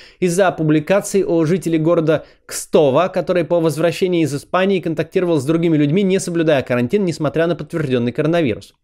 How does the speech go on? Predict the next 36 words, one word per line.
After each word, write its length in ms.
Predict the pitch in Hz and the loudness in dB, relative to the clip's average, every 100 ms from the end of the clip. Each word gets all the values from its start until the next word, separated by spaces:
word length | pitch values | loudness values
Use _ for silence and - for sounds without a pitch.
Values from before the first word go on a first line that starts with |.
| _ | _
И 80 | 190 | -2
вот 120 | 285 | -2
вчера 380 | - - 262 269 | 0 0 2 2
последняя 480 | 269 165 202 202 220 | 2 0 0 0 0
капля. 420 | 185 143 120 98 _ _ - | 0 0 -2 -4 _ _ -2
Обыск, 440 | 190 160 202 - | 0 0 -2 -4
который 300 | - 190 220 | -2 0 2
никогда 340 | 220 208 202 247 | 0 0 0 2
не 120 | 254 | 2
должен 320 | 220 214 220 | 2 2 0
был 80 | 208 | -2
состояться, 680 | 202 - 220 226 - 107 - _ - - | -4 -2 0 0 -2 -10 -16 _ -18 -6
но 100 | 185 | -4
случился 520 | 180 190 262 294 - | -2 -2 0 0 -2
из-за 300 | - 147 160 | -2 -2 -2
того, 280 | 160 165 262 | -2 -2 -2
что 140 | - | -6
силовики 480 | 135 151 156 170 277 | -6 -2 0 0 -2
решили 440 | 226 - 262 175 - | -2 -2 -2 -2 -4
запугать 580 | - 156 214 214 208 220 | -4 -2 0 2 0 0
оппозицию 520 | 214 220 190 175 - | -2 -2 0 0 0
в 40 | 143 | 0
Нижнем 300 | 160 151 185 | 0 0 0
Новгороде. 440 | 214 135 - 101 - _ _ - - | 0 0 -2 -4 -12 _ _ -20 -6
Этот 260 | - 247 - | -2 -2 2
обыск 340 | 196 214 - | 2 2 0
довёл 380 | 170 202 185 233 | 0 2 4 2
Ирину 320 | - 185 208 160 | 2 2 2 0
Славину 440 | - 208 240 220 | 0 0 2 0
до 180 | 143 180 | 2 0
самоубийства. 760 | 185 208 208 180 156 - 104 - _ _ | 0 0 2 2 0 -2 -14 -16 _ _
Ей 160 | 147 294 | 0 2
было 220 | 302 196 | 2 0
сорок 300 | - 247 247 | 2 0 0
семь 200 | - 240 | 0 0
лет. 280 | 147 104 | 0 -2